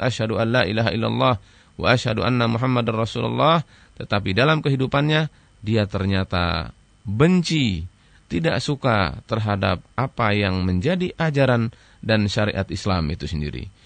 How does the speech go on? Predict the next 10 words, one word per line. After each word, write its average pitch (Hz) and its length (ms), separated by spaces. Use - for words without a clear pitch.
Yang 151 320
demikian 135 400
itu 127 240
adalah 117 320
tidak 110 240
mustahil 104 480
muncul 143 600
karena 95 560
jahil 87 800
terhadap 82 560